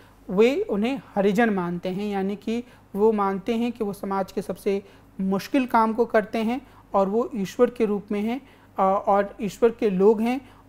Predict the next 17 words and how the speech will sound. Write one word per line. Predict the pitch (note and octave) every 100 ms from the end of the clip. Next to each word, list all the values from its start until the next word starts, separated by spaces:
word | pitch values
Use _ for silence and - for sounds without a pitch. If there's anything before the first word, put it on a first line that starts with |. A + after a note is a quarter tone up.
| G#3
और | A3+
उन्हीं, | A3+ B3+ C4+
उसी | C#4+ G#3+ C#4+
रूप | G#3+ F3+ -
में | C4
हमें | A3 G#3 A#3+
उनका | A#3+ G3 - G3+
सम्मान | G3 F#3+ F3+ G3 G#3+
करना | G#3 G3 G3+
चाहिए | F#3+ G3+ G#3 A#3+ C#4 - _ -
और | G#3 A#3 - -
उनको | G#3 G3 - B3 D4 - -
विशिष्ट | F3+ B3+ - -
स्थान | - - G3
प्रदान | F#3 F3+ F#3
करना | F3+ F3+ F3
चाहिए। | E3+ E3+ F#3 G3